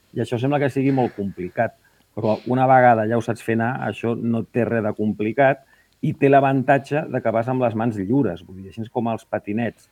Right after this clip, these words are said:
la roda és molt petita, eh, si troba un sotrac es queda clavada i es donen moltes bufetades als, als, als patinets. Les rodes aquestes de monocicle, quan són més altes, són més grans, passen millor el que són els sotracs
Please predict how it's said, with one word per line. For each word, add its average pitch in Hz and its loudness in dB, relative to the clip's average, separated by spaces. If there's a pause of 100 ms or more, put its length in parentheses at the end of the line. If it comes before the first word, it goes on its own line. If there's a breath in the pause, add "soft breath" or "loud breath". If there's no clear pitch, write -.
(240)
la 107 -8
roda 120 -2
és 110 -2
molt 117 0
petita, 92 -4 (640)
eh, 107 -4
si - -6
troba 117 2
un 117 2
sotrac 110 -2
es 104 -10
queda 113 -2
clavada 113 4
i 101 -6
es 98 -6
donen 110 -2
moltes 107 0
bufetades 107 0
als, 90 -6
als, 92 -10
als 101 -16
patinets. 113 -8 (240)
Les 104 0
rodes 113 0
aquestes 113 -4
de 117 4 (100)
monocicle, 113 -2
quan 104 -4
són 107 -2
més 110 -2
altes, 117 -2
són 104 -6
més 98 -6
grans, 117 -4 (600)
passen 113 -2
millor 110 0
el 95 -4
que 95 -6
són 107 -4
els 107 -4
sotracs 120 0